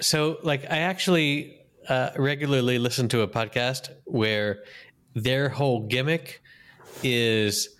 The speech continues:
uh, we're gonna talk about stuff that you, that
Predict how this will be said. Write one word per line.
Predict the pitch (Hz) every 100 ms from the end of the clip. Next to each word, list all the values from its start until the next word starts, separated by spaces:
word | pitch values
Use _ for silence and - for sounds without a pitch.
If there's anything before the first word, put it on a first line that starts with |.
| - _ _ - - - - - - - - -
uh, | 117 110 110 117 - -
we're | 139 143
gonna | 156 151
talk | 139 - 143 139
about | 139 123 123 113 - - - _ _ -
stuff | - - - 127 117 - -
that | 123 127
you, | 151 139 143
that | 131 117 -